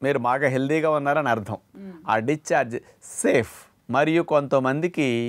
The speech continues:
Speaker 1: ఈ వైట్ డిశ్చార్జ్ అనేది హార్మోనల్ టాబ్లెట్స్ వాడటం ద్వారా కొంతమంది సంతానం కలగకుండా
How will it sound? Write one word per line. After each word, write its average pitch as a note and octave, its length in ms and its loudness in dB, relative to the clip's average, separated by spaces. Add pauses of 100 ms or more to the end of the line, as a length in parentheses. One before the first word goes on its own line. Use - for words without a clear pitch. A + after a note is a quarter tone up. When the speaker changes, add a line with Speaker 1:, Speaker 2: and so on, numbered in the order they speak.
(460)
Speaker 1:
ఈ C#3+ 220 2
వైట్ E3 340 0
డిశ్చార్జ్ E3 560 0
అనేది D3 380 2
హార్మోనల్ D#3 760 2
టాబ్లెట్స్ C3+ 540 0 (340)
వాడటం A#2+ 540 0
ద్వారా A2 320 4 (420)
కొంతమంది D3+ 600 0
సంతానం E3 640 0
కలగకుండా D3+ 640 0